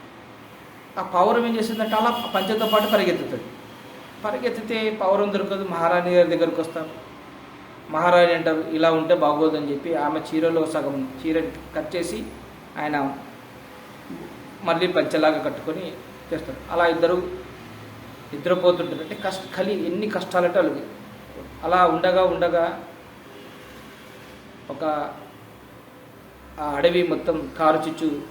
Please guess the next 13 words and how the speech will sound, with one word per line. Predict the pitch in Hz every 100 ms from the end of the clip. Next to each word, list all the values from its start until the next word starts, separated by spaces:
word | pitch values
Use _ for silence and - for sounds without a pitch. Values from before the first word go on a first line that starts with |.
| -
కమ్మెలేస్తుంది. | 160 160 160 139 147 131
కమ్మెలేసినప్పుడు | - - 151 160 180 175 180 165 175 175 165 - - - - - - - 139
రాజుగారు | 151 160 175 175 170 156 156 143
ఏం | 160
చేయాలో | 175 170 165 165
అర్థం | 151 - 151
కాని | 151 139
పరిస్థితుల్లో | 143 135 - 151
మహారాణి | 143 143 151 165 156
గారిని | 156 143 143 143
అక్కడ | 139 143
వ-, | 135 135
వదిలివేసి | 139 160 165 160 160 147